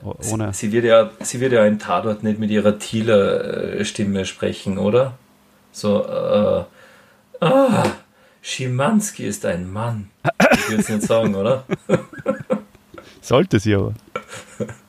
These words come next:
Speaker 2: Oder, oder sie schimpft wieder irgendwen. "Was liegst du da so faul herum? Du solltest, äh, kämpfen üben." <laughs> War eigentlich, ja, ist gerade ein, ein schönes Bild.
Speaker 1: Du solltest
Speaker 2: Dein Kopf.
Speaker 1: Fälle lösen.
Speaker 2: <laughs> Ja, genau.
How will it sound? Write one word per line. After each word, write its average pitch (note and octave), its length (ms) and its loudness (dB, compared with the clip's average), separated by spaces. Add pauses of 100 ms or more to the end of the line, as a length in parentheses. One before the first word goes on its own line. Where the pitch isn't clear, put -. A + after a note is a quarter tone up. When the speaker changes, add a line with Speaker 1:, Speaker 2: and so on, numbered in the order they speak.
(600)
Speaker 2:
Oder, C3+ 300 2
oder C3+ 120 0
sie C3 120 -4
schimpft - 400 -2
wieder - 160 0
irgendwen. G#2 600 0 (180)
"Was - 200 2
liegst G#3 260 -2
du F#3 60 0
da E3+ 140 6
so D3 100 -2
faul D3+ 320 -2
herum? C#3 480 0
Du - 80 -10
solltest, C3 840 -4
äh, A#2 220 -2
kämpfen B2+ 500 -4
üben." G#2+ 360 -4 (220)
<laughs> D3 80 -6 (800)
War - 100 2
eigentlich, - 460 -2 (580)
ja, B2 280 2 (640)
ist - 380 -4
gerade - 200 0
ein, F#2+ 180 -2
ein F#2+ 160 -4
schönes G#2 260 -2
Bild. G#2 260 -4
Speaker 1:
Du A#2 60 2
solltest A#2+ 300 2
Speaker 2:
Dein - 80 -6
Kopf. - 60 -6
Speaker 1:
Fälle C3+ 200 4
lösen. G2+ 460 2 (1080)
Speaker 2:
<laughs> - 140 -2 (100)
Ja, C3+ 200 0 (100)
genau. - 240 -6